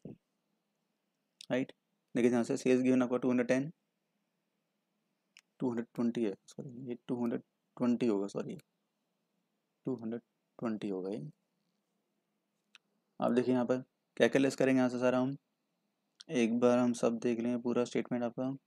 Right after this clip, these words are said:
तो देखिए, आपको ये भी माइनस होगा, ये भी माइनस होगा, ये भी माइनस होगा आपका, तीनों के तीनों। तो ये सब माइनस हो गए हैं। एम्प्लॉय बेनिफिट में हमने देखा था पन्द्रह करोड़ वहाँ जाएगा, तीन करोड़ यहाँ जाएगा,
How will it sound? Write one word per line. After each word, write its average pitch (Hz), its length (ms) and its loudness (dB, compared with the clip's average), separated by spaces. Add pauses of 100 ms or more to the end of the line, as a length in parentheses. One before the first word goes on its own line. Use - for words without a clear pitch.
(1000)
तो 127 80 0
देखिए, 131 300 -2
आपको 120 220 -2
ये 117 120 4
भी 123 80 6
माइनस 123 280 2
होगा, 120 160 0
ये 117 140 2
भी 120 80 0
माइनस 120 240 -2
होगा, 120 160 0
ये 113 160 2
भी 120 80 2
माइनस 120 240 0
होगा 117 120 0
आपका, 120 200 -2
तीनों 120 280 -2
के 117 60 -2
तीनों। 120 240 -2 (840)
तो 123 80 0
ये 113 120 0
सब 117 140 0
माइनस 117 280 0
हो 120 80 0
गए 120 120 0
हैं। 123 240 -4 (360)
एम्प्लॉय 120 280 2
बेनिफिट 120 300 2
में 117 120 0
हमने 117 160 2
देखा 117 120 -2
था 123 140 2 (920)
पन्द्रह 113 180 0
करोड़ 117 160 0
वहाँ 113 120 -2
जाएगा, 127 200 -4
तीन 117 220 -4
करोड़ 113 160 -2
यहाँ 110 160 -4
जाएगा, 117 280 -2